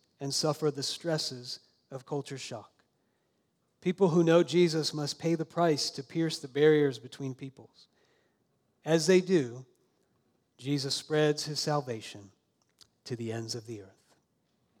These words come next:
May we be those kinds of people. And may Trinity, may we be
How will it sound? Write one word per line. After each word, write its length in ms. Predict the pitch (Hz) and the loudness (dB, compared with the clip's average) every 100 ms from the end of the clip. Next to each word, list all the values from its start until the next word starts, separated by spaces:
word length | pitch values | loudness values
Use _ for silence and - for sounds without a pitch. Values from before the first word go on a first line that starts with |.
| _ _ _ _ _ _ _ _ _ _ | _ _ _ _ _ _ _ _ _ _
May 120 | 110 | -16
we 180 | 120 131 | -10 -6
be 160 | 139 135 | -2 0
those 260 | 127 127 | 2 0
kinds 320 | - 120 117 | -4 -10 -10
of 120 | 117 - | -12 -16
people. 480 | 135 - 131 127 _ _ _ _ _ _ _ - | -18 -16 -20 -20 _ _ _ _ _ _ _ -18
And 120 | 123 | -8
may 160 | 131 143 | -4 -4
Trinity, 440 | - 165 135 107 | -2 -4 -4 -6
may 180 | 104 131 | -12 -14
we 240 | 143 170 160 | -8 -8 -8
be 280 | 110 95 | -12 -16